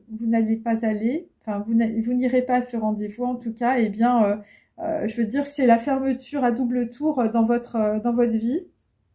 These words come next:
Voilà, sur du, euh, voilà, des, des gens visiblement qui ont, euh, beaucoup, euh, on va dire, parlé dans votre dos, sur une personne. Et là, nous avons encore cette carte à l'envers.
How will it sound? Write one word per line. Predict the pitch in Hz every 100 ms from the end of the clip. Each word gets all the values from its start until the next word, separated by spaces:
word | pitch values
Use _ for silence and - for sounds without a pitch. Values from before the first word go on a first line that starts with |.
| _ _ _ _ - - _ - _ _
Voilà, | 233 220 214 262
sur | 262 302 277
du, | 233 262
euh, | 233 214
voilà, | 214 202 208
des, | 220 202
des | 196 247
gens | 233 285 269
visiblement | 233 240 226 233 254
qui | 269 -
ont, | 240 220
euh, | 202
beaucoup, | 196 285 285 320 311
euh, | 247 220
on | 214
va | 220
dire, | 220 233
parlé | 247 247 254
dans | 233 240
votre | 240 240 233
dos, | 214 226 349 - _ _ _ _ _ - _ _ _ _
sur | - 269
une | 262 254
personne. | 247 240 - 240 294 294
Et | 226
là, | 226 247
nous | 254 240
avons | 226 233
encore | 233 240
cette | 254 247
carte | 247 233
à | 233
l'envers. | 220 226 226 226 302 269 202